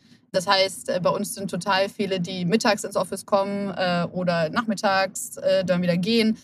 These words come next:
Also generell geht es eher darum, wie schaffen wir was zu delivern?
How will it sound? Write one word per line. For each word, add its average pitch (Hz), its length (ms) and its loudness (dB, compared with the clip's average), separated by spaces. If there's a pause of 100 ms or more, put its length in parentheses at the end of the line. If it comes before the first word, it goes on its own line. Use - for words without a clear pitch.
(160)
Also 202 220 2 (300)
generell 233 380 4
geht 220 160 0
es 202 120 -6
eher 247 240 2
darum, 202 580 0 (840)
wie 226 300 4
schaffen 233 380 2
wir 214 160 2
was 202 340 0 (120)
zu - 140 -4
delivern? 214 420 2